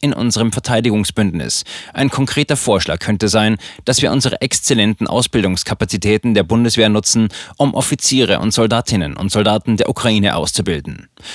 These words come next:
Deutschland könne hier einen wichtigen Beitrag dazu leisten, die Verteidigungsfähigkeit der Ukraine zu verbessern. Lindner erneuerte die F-D-P-Kritik am Präsidenten des R K I, Lothar Wieler. Er habe große Zweifel an dessen Entscheidung,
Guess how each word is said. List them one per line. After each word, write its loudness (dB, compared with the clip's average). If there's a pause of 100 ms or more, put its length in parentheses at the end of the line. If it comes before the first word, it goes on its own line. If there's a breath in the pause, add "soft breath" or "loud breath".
(180 loud breath)
Deutschland 4
könne 4
hier 4
einen 2
wichtigen 0
Beitrag -2
dazu -2
leisten, 2 (320 loud breath)
die 0
Verteidigungsfähigkeit 0
der 0
Ukraine 0
zu -4
verbessern. -2 (520 loud breath)
Lindner 2
erneuerte 4
die 4
F-D-P-Kritik 0
am 0
Präsidenten 2
des 0
R -2
K 0
I, 4 (220 loud breath)
Lothar 2
Wieler. 0 (240)
Er 0
habe 2
große -2
Zweifel 0
an 0
dessen 0
Entscheidung, 2